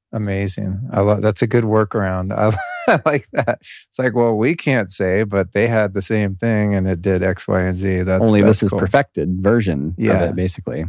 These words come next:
Speaker 1: I gotta get one of these things, dude. Just when I
Speaker 2: Telling you.
Speaker 1: think, like, just, you know, just when the house is full of all these different tools, I think, "Oh, I'm good. I don't need anything." But then something even cooler comes along and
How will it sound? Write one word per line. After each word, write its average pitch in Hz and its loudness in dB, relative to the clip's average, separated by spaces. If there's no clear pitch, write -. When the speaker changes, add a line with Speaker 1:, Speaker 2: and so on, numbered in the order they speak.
Speaker 1:
I 101 2
gotta 98 2
get 92 -2
one 95 -2
of 92 -2
these 90 -4
things, 92 -4
dude. 98 -2
Just - 2
when 139 4
I 131 6
Speaker 2:
Telling 151 6
you. 95 4
Speaker 1:
think, 110 2
like, 98 2
just, 120 -2
you 120 -2
know, 104 0
just 113 -6
when 101 -2
the 87 0
house 107 2
is 104 -4
full 104 0
of 95 -2
all 92 2
these 92 -6
different 95 -8
tools, 92 -4
I 92 -2
think, 98 -4
"Oh, - 0
I'm 135 0
good. 98 0
I 98 2
don't 98 -2
need 98 -2
anything." 98 -4
But 98 -4
then 143 2
something 139 0
even 120 -2
cooler 127 2
comes 92 -4
along 98 0
and 90 -4